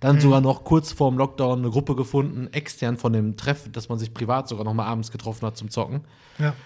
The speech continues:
Speaker 1: Ja, die Pa-, Halle hat natürlich jetzt zu und ich werd auch dieses Jahr nicht mehr hingehen und wahrscheinlich auch bis Frühjahr nicht mehr hingehen.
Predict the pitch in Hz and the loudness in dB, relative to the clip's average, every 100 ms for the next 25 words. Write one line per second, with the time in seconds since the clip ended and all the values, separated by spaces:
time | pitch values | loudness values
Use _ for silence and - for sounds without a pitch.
0 | - - - - 123 147 101 85 73 78 | -20 -20 -16 -4 2 4 2 -2 -10 -8
1 | 98 95 - - - 107 107 110 113 113 | -8 -4 -4 -2 0 2 0 -2 -6 -4
2 | 123 117 123 - - - 151 147 120 120 | -4 -2 -4 -4 -2 0 2 2 0 0
3 | 113 113 117 131 139 131 139 143 151 214 | 0 -2 -4 -2 -2 -2 -2 0 2 2
4 | 110 95 95 104 - 107 107 98 98 123 | 0 -2 -6 -8 -4 -2 -2 -6 -8 -6
5 | 110 - 214 196 95 92 98 98 98 107 | -6 -2 2 2 0 -4 -2 -2 0 0
6 | 147 | -2